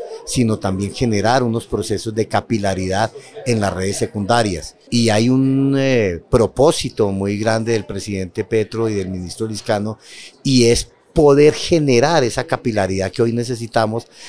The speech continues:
a través de las comunidades de internet. Estas comunidades de internet van a ser un eje esencial porque es como el tendero del barrio, eh, llevando internet.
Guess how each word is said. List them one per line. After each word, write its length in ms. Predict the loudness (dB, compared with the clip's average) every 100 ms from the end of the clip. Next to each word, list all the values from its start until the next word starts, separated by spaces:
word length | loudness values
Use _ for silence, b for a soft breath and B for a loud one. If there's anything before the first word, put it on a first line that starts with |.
| B
a 120 | -4 -2
través 320 | 0 -2 0
de 80 | -2
las 160 | -4
comunidades 480 | -6 -6 -6 -8 -8
de 60 | -8
internet. 460 | -8 -12 -12 -16 -20 _ b b _
Estas 220 | -4 -2
comunidades 340 | 0 2 2
de 80 | 0
internet 380 | 0 0 0 -2
van 160 | -2 -2
a 60 |
ser 180 | -2 -2
un 120 | 0
eje 240 | 0 0 -2
esencial 440 | -4 -4 -4 -4
porque 260 | -6 -4 -4
es 100 | -2
como 220 | -2 -2
el 80 | -2
tendero 440 | -4 -2 0 0
del 120 | 0
barrio, 400 | -2 -2 -4 -8 -14 b b b
eh, 140 | -8 -4
llevando 400 | 0 0 0 -2
internet. 580 | -2 -2 -4 -2 -4